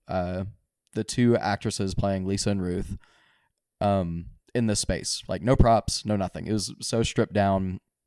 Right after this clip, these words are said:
We're with a small group, and so it was just an awesome experience overall.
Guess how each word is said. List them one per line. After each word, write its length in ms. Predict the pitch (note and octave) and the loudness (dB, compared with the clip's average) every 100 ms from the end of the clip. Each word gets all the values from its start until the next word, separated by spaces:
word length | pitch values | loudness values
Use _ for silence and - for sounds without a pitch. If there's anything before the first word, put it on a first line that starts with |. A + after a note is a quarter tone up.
| _ _ | _ _
We're 80 | A2 | -2
with 100 | G#2+ | -2
a 40 | G#2+ | 0
small 200 | G#2+ G2 | 0 2
group, 320 | G2 F#2+ - | 2 2 0
and 120 | G2+ | -2
so 360 | F#2+ G#2 F#2+ F2 - _ _ _ _ | 0 0 0 -2 -6 _ _ _ _
it 80 | G#2+ | 0
was 100 | A2+ | 2
just 180 | A#2 G#2+ | 2 0
an 80 | G#2 | 0
awesome 340 | G2 G2 - F2 | 0 0 0 -4
experience 480 | - F#2+ F2 E2+ E2+ | -4 -2 -2 -4 -6
overall. 400 | E2 C#2 C2+ | -4 -2 -4